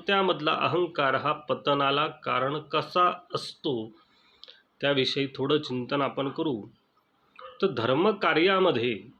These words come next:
धार्मिक विषय अध्यात्माच्या प्रसंगा अनुरूप आपलं चिंतन आहे. तर आपली कीर्ती जगामध्ये व्हावी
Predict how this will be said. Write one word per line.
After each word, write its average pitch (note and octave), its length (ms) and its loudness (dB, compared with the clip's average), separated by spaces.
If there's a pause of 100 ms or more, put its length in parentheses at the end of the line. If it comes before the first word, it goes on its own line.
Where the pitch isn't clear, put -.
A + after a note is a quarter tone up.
(440)
धार्मिक D3+ 420 0
विषय D3+ 300 0
अध्यात्माच्या F3 1040 0 (880)
प्रसंगा E3+ 560 2
अनुरूप F#3+ 400 4
आपलं D#3+ 320 0
चिंतन C#3+ 460 -4
आहे. B2 380 -2 (1400)
तर A3+ 100 6
आपली G3+ 400 0
कीर्ती F3 440 0
जगामध्ये F3+ 680 2
व्हावी A#2+ 640 -4